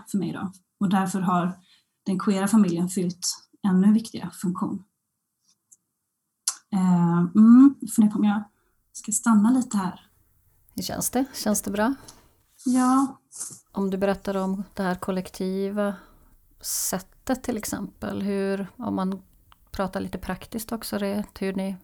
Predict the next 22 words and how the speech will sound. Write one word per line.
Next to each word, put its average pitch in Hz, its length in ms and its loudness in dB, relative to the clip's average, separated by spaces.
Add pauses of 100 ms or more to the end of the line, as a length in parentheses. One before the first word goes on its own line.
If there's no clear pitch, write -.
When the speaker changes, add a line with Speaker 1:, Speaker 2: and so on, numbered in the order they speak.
(120)
Speaker 2:
hur 190 100 -4
ni 190 140 -2
gjorde 196 480 -4
och 220 100 -2
hur 196 120 -4
ni 196 240 -4 (280)
gick 185 160 -8
tillväga 190 500 -4
för 214 160 -8
att 185 160 -10
ordna 202 320 -4
de 247 120 -4
här 214 80 -2
sakerna. 208 400 -8 (600)
Speaker 1:
Ja, 220 260 6
jag, 220 360 4 (440)
jag 226 240 2
har 233 120 2
tänkt 269 460 2
på 294 60 -4
det 277 60 2
här 196 280 4